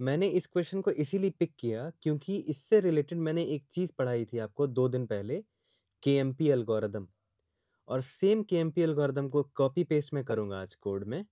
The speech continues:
और देखना आपका क्वेश्चन कैसे सॉल्व होता है। बस इसीलिए मैंने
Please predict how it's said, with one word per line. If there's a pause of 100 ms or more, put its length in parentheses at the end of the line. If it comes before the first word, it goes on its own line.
(320)
और
देखना
आपका
क्वेश्चन
कैसे
सॉल्व
होता
है। (580)
बस
इसीलिए
मैंने